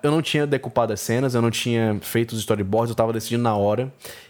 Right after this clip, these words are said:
E além disso, ah, mas eu tinha na minha cabeça o que eu queria, mas eu não tinha escrito, eu não tinha decupado, eu não tinha organizado,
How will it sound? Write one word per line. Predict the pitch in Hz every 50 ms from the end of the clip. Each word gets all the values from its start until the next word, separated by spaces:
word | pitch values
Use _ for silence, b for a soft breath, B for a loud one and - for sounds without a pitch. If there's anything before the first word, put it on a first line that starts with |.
| B
E | B 117 120 123
além | 123 123 139 156 180 170
disso, | 143 120 127 143 165 185 - - - 117 107 - -
ah, | 113 113 117
mas | 127 143 151
eu | 175
tinha | 165 - 202
na | 214 208
minha | 190 175
cabeça | - 151 131 139 143 - 160
o |
que | -
eu | 131
queria, | 123 - 117 110 120 143 160 156
mas | 147 139
eu | 135 143
não | 139 135
tinha | 139 - 175 185 180 165 - -
escrito, | 147 - - - - 135 131 123 120 117 - 117
eu |
não | 117 120
tinha | 113 - - 175 175
decupado, | 165 160 156 - 143 135 - - 120 113 110 113 120
eu |
não | 123 127
tinha | - - 165
organizado, | 160 160 156 151 143 127 113 110 117 107 107 107 98 101